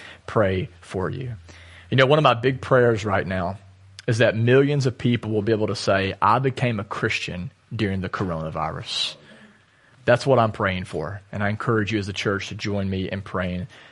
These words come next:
the same. So we have an opportunity right now like never before to share the gospel, but then secondly, I would say as we think about sacrificial mission,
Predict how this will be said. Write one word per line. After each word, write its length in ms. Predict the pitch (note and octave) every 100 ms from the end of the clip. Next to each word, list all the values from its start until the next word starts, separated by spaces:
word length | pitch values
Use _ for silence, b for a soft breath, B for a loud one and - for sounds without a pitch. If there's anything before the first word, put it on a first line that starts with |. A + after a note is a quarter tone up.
| B
the 40 | -
same. 300 | - F#2 F#2
So 100 | A#2
we 120 | E3
have 100 | F3
an 80 | D#3+
opportunity 480 | C#3+ C3 C#3 C3 B2
right 200 | A#2 A#2
now 160 | A2+ A2+
like 120 | G2
never 180 | A2+ A#2
before 260 | A2 A#2+
to 60 | G#2+
share 260 | - A2+
the 80 | A2
gospel, 380 | A2 G#2+ G#2+ A2
but 80 | A2
then 100 | A#2+
secondly, 480 | - D3 D#3+ C#3 A#2
I 60 |
would 160 | A2+ A2+
say 260 | C3 A#2
as 80 | A2+
we 80 | A#2+
think 140 | C3
about 160 | B2 -
sacrificial 580 | - A#2+ A#2+ B2+ - G#2+
mission, 400 | G#2 - B2+